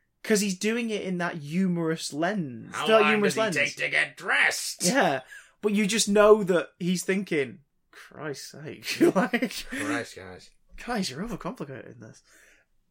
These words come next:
Speaker 2: They keep it simple, stupid.
Speaker 1: I love his, um,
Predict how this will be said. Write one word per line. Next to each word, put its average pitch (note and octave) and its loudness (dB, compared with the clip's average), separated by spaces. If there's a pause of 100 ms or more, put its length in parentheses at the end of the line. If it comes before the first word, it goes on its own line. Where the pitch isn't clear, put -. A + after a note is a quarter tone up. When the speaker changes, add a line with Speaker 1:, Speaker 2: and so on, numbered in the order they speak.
Speaker 2:
They A#2 -10
keep D3+ -6
it F3 -6
simple, A2+ -10
stupid. D#3+ -8 (220)
Speaker 1:
I D#3 2
love F3 2
his, F3+ 0
um, C#3+ -2